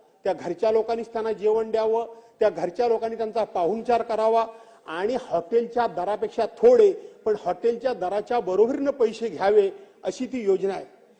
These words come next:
त्याच्याकरता दादा, त्यांना कमर्शियल लाईट बिल आपण देत नाही, त्यांना कुठलीही परमिशन घ्यायची आवश्यकता नाही.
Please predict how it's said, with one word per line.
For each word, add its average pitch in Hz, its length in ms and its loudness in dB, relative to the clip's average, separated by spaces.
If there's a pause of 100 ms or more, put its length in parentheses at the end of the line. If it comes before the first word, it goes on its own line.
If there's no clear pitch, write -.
(200)
त्याच्याकरता 247 600 2
दादा, 233 300 4
त्यांना 254 260 2
कमर्शियल 247 560 4
लाईट 226 280 4
बिल 240 120 2
आपण 226 260 2
देत 208 220 4
नाही, 165 160 -8 (380)
त्यांना 233 200 2
कुठलीही 247 400 -4
परमिशन 240 520 2
घ्यायची 220 300 0
आवश्यकता 240 580 0
नाही. 240 300 -2